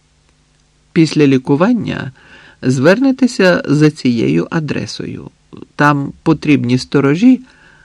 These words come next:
а в нас у курсі реабілітації угода з центром зайнятості, за якою ми можемо рекомендувати деяких пацієнтів на працю.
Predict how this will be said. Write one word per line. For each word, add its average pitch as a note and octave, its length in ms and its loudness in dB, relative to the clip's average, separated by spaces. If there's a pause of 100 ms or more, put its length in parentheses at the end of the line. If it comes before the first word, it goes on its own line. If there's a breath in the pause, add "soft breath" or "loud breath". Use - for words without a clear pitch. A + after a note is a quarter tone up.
(280 loud breath)
а A#2 240 0
в A#2 140 -2
нас A3+ 340 0
у A#2 460 -2 (100)
курсі B2 540 0
реабілітації B2 1120 0 (360 loud breath)
угода F3+ 540 4
з - 60 -6
центром F3 540 0
зайнятості, A#2 1300 -2 (180)
за C3 280 0
якою C3 420 4
ми A#2+ 160 -2
можемо B2+ 400 0
рекомендувати A#2 920 -2
деяких A#2+ 520 0
пацієнтів C#3 760 -4
на B2+ 160 -4
працю. - 580 -10